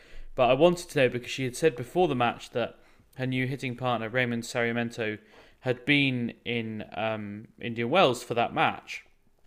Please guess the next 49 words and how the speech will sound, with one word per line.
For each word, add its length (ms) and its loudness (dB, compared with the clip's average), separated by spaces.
And 160 -4
so 320 2
he 180 -8
had 180 -2
some 120 -6
ideas 380 0
about 160 0
what 140 -4
to 100 -10
do 320 -2
and 100 -12
how 120 -10
to 120 -14
beat 300 -4
her 200 -2
or 180 -4
how 140 -4
to 100 -14
play 120 -2
better 320 0
against 300 -4
her. 80 -6
And 140 -8
so 100 -2
I 60 -4
said, 280 2
"Well, 260 -2
you 80 -4
know, 120 -2
what 160 2
were 60 -4
his 120 -4
ideas 400 2
and 220 -10
which 300 -8
of 80 -8
them 160 -8
worked?" 520 -2
<laughs> 380 -2
And 140 0
she 140 -10
just 220 -8
said, 340 2
"Oh, 280 4
we 240 -2
just 180 -6
started 320 2
this 220 -8
week. 400 -2